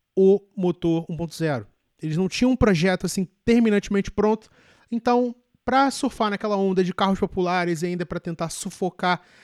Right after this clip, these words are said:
essa chegada de carros importados que vinham às, à,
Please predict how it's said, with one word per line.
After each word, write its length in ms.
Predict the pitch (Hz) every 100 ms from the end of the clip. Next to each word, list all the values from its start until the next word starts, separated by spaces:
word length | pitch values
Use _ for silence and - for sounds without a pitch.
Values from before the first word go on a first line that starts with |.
| - -
essa 160 | 165
chegada 640 | 180 - 185 165 190 185 170
de 120 | 180
carros 300 | - 190 190
importados 720 | 190 185 185 - 190 175 180
que 120 | -
vinham 280 | 151 202 185
às, 280 | 180 180 -
à, 140 | 175